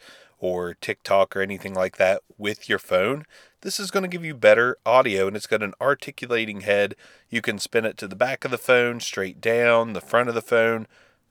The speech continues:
No matter what angle or what camera you're shooting with,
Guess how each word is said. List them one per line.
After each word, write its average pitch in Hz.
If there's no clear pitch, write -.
No 120
matter 123
what 143
angle 139
or 95
what 110
camera 127
you're 95
shooting 120
with, 87